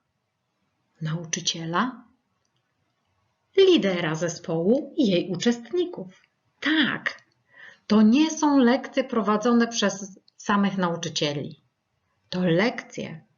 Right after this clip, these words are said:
prowadzone również przez jej uczestników. To również trzy wizyty w firmie, w której realizować możecie projekt. Od września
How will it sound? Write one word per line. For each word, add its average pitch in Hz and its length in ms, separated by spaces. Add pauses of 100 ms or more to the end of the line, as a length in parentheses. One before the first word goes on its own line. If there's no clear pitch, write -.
(1080)
prowadzone 175 760
również 214 640
przez - 360
jej 165 260
uczestników. - 800 (1900)
To 214 160
również 330 520
trzy - 360
wizyty 285 460
w 277 40
firmie, 156 720 (1300)
w - 120
której 180 420
realizować 175 1000
możecie 170 480
projekt. - 800 (680)
Od 208 200
września 294 880